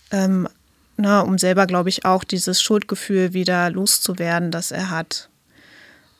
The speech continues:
Ähm, ich weiß halt nicht, ob jetzt er das noch so gut kann.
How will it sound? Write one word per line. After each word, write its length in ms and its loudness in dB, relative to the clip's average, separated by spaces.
Ähm, 300 0
ich 200 -6
weiß 320 2
halt 200 -2
nicht, 500 -2
ob 240 -4
jetzt 560 -2
er 520 -2
das 320 -4
noch 140 -2
so 200 -4
gut 240 -8
kann. 460 -4